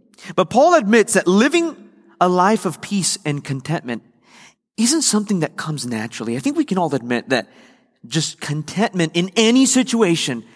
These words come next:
isn't a natural feeling that comes up. It's something he learned, he says, two times. He says,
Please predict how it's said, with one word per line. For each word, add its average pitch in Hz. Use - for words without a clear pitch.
isn't 254
a 170
natural 160
feeling 160
that 131
comes 135
up. 101
It's -
something 311
he 185
learned, 123
he 135
says, 117
two 294
times. 135
He 151
says, 131